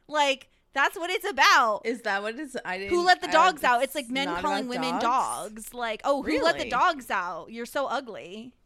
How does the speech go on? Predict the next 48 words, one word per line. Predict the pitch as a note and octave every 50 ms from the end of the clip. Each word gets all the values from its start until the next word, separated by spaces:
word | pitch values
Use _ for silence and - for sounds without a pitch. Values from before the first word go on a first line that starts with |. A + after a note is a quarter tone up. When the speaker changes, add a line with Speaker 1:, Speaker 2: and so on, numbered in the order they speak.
| _ _ _ _ - F#3
Speaker 2:
Oh, | F#3+ B3 E4 G4 C#4+ F#3+ D#3+ -
gosh. | - F3 B3 E4+ E4 G3 E3 E3+ - -
I | A#3 A#3
didn't | C#4 F#4 E4+ A3
know | F3 D#3+ D3+ D3
about | D3 D#3 C#3 D3 -
that. | D#3+ F3 A#3+
I | -
thought | - - A3+ A#3+ C4 C4+
it | C#4+
was | C#4 C4+
about | C#4+ C4+ C#4+ D4+ D4 B3 - -
dogs. | G3 F#3+ C#4 F4 C4+ D#3+ F3
Speaker 1:
I'm | A3+ A#3+
so | G#3+ F3 G3 C4 A#3+ B3
sorry | A#3+ - B3 A3+ A3 G#3+ G#3+
to, | G#3 - A3+ G3+
like, | F#3+ G3 G3 G3+
break | - G3 G3 F#3+ _
the | - F#3
news | F3+ E3 E3+ F#3 - -
to | - F3
you, | D3 B2+
but | F3+ G#3 A#3 -
that's | - C4 D4 D4 -
what | E4 D#4+
it's | C4+ -
about. | D#4 F#4 B4+ D4+
And | A#3+ D4
so | - E4+
I | D4 E4
feel | - - F#4
like | G4 G#4 G4
the | F#4+
same | - D#4+ D4 D4
thing | E4+ D#4+
happened | D4+ C#4+ - C#4 C4+ B3+
with | B3 A#3
Jen, | - C4 D#4+ F4+ B3 G3+ G#3
where | G#3+ A3
she | G#3+ - C#4 C#4
thought | - - C4+ D4 C#4+ -
this | C4+ B3+
song | - B3+ A#3+ A#3+ A#3+
was | A#3+ A3+ A#3
about | A3+ A3+ G#3 -
something | B3+ A#3 A3 G#3+ G3 A3
else, | C#4+ F4 D4+ D4+ - -